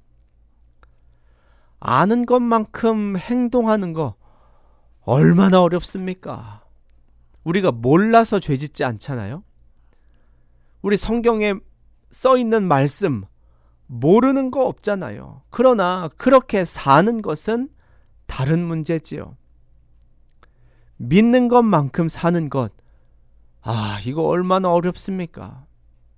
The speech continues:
분명 하나님이 함께 하시는 줄 믿지만 막상 내 삶에서 문제가 생겼을 때 그 믿음대로 정말 굳건하십니까?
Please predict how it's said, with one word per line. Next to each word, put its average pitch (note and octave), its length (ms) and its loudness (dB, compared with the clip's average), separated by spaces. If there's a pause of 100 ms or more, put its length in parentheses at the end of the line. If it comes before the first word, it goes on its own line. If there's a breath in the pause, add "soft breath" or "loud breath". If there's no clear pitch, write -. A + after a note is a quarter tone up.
(720)
분명 G3+ 340 2
하나님이 G#3 360 4
함께 A3 400 -2
하시는 G3+ 400 -2
줄 F3 180 -4
믿지만 D3 1000 0 (1000)
막상 F#3 580 2
내 D#3 140 4
삶에서 A3+ 480 0
문제가 G#3+ 480 4
생겼을 G3+ 480 0
때 A#2 340 -2 (1900)
그 C3+ 200 -4
믿음대로 C3+ 580 0
정말 B2 600 -4 (1200)
굳건하십니까? D#3+ 1400 -2